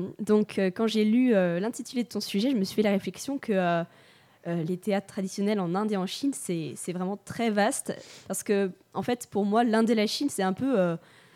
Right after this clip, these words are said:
c'est un peu deux mondes déjà à part entière et, euh, assez séparés, assez différents. Donc, euh, comment, euh, comment est-ce que t'as fait pour traiter un sujet aussi vaste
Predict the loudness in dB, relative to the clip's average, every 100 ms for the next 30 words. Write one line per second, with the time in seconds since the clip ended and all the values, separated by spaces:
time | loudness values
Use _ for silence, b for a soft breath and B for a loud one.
0 | b -4 0 0 0 -2 -2 0 2 2
1 | 2 0 -2 -2 -2 0 -2 -2 -2 -2
2 | -4 -2 2 2 2 0 0 -2 -4 -4
3 | 0 0 0 -2 -4 -6 -4 -2 -2 -6
4 | b b b b 0 2 4 6 8 8
5 | 6 2 2 4 4 4 6 8 8 6
6 | 4 2 0 -4 -8 -4 0 0 0 -2
7 | 0 0 -2 -4 -6 -4 -2 -4 -6 -8
8 | -6 -6 -6 -2 0 2 2 0 -2 2
9 | 2 2 -4 -10